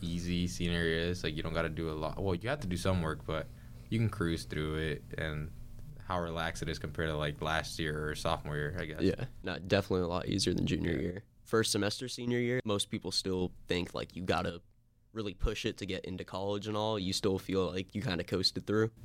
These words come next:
Speaker 1: Yeah, I feel like I coasted through. It wasn't too difficult.
Speaker 2: So we're beginning second semester. How are you feeling about finishing out the year?
Speaker 1: Well, I'm just ready to get it over, not gonna lie. It's something like that. Just barely pay attention in class
Speaker 2: Yeah.
Speaker 1: now.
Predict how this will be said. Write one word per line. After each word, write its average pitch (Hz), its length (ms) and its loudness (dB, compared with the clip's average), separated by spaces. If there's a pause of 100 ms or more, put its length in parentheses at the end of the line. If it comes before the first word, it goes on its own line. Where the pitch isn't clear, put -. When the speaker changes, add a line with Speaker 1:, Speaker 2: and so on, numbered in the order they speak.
Speaker 1:
Yeah, 92 200 2
I 90 60 2
feel 90 140 -2
like 82 100 0
I 80 60 -2
coasted 78 420 -6
through. 78 300 4 (280)
It 78 100 2
wasn't 78 340 0 (160)
too 85 160 6
difficult. 78 480 2 (920)
Speaker 2:
So 101 440 8 (140)
we're 101 120 4
beginning 107 320 6
second 110 300 0
semester. 117 560 2
How 104 80 2
are 104 80 6
you 101 100 6
feeling 95 360 2
about 90 420 2 (360)
finishing 101 380 4
out 95 140 2
the - 80 -2
year? 95 260 4 (580)
Speaker 1:
Well, 104 260 4
I'm 101 140 4
just 95 320 -4
ready 90 220 6
to 90 60 2
get 90 140 6
it 87 80 6
over, 90 260 6
not 85 160 2
gonna 80 160 -2
lie. 85 180 2
It's 80 160 -2
something - 480 -4
like 80 140 0
that. 85 320 4
Just - 180 -8 (160)
barely 85 240 4
pay 87 140 2
attention 98 320 -4
in 92 60 -2
class 95 260 0
Speaker 2:
Yeah. - 80 0
Speaker 1:
now. 90 100 0